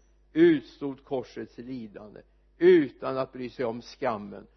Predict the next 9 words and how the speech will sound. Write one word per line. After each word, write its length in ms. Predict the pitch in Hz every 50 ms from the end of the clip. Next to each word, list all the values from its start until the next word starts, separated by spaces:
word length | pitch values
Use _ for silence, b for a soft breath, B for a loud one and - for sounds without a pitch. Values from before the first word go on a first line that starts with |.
| _ _ _
och 140 | - 143 135
som 180 | - 160 151 143
nu 120 | 139 139
sitter 680 | - - - - 160 135 - _ _ _ _ - 120
på 200 | - - 127 127
högra 440 | 117 131 123 101 92 92 101 98 101
sidan 560 | - - - - - - 98 - 104 104 98 _
om 200 | - 104 95 98 _
Guds 460 | - 107 107 _ _ _ _ _